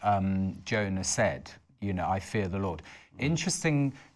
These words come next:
Speaker 1: um, you know, we're in our last ten minutes, but we can, we can go back to s-, verse eight maybe, where, where they, they ask specifically, um, "What is your occupation? Where do you come from? What is your country?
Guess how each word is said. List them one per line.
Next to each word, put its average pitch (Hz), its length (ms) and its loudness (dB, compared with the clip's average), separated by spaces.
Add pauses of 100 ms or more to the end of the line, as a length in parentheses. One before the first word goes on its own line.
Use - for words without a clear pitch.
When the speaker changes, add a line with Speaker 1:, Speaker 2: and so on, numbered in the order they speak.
Speaker 1:
um, 120 460 4
you 123 160 0
know, 110 140 0
we're 107 120 2
in 98 140 0
our 92 140 0
last 90 280 0
ten 87 180 -4
minutes, 87 260 -4
but - 100 -10
we 92 140 -4
can, 92 360 -6
we 104 120 -4
can 98 140 -6
go 98 120 -2
back 98 280 0
to - 120 -8
s-, - 240 -8
verse 104 400 -4
eight 92 340 -4
maybe, 90 260 -4
where, 110 420 2 (400)
where 117 280 4
they, 131 320 2 (120)
they 135 180 2
ask 156 260 6
specifically, 107 1080 -2 (840)
um, 117 560 2 (260)
"What 170 300 6
is 185 160 0
your 151 220 6
occupation? 95 840 -4 (640)
Where 151 260 4
do 160 120 -2
you 156 120 2
come 131 320 2
from? 87 500 -4
What 147 280 4
is 139 160 0
your 127 100 -2
country? 92 640 -2